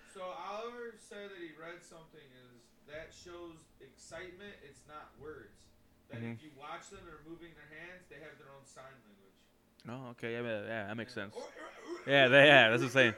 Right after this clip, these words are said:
Speaker 1: it's just them being excited.
Speaker 2: That's like their, yeah,
Speaker 1: It's
Speaker 2: like
Speaker 1: like,
Speaker 2: their
Speaker 1: it's,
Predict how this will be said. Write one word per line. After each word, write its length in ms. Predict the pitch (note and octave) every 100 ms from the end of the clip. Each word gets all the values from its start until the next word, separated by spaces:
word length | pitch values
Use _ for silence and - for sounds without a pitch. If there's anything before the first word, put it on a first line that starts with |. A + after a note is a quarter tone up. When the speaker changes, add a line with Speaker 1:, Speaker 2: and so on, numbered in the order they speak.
| -
Speaker 1:
it's 160 | -
just 200 | F#3+ -
them 120 | F#3 F#3 E3+
being 220 | F3 D3+ B2
excited. 480 | - - - - - _ _ _ _ -
Speaker 2:
That's 140 | A2
like 80 | A#2
their, 120 | G#2+
yeah, 220 | G2+ A2 G2
Speaker 1:
It's 80 |
Speaker 2:
like 120 | G2+ G2
Speaker 1:
like, 60 |
Speaker 2:
their 140 | G#2 G2+
Speaker 1:
it's, 160 | G2+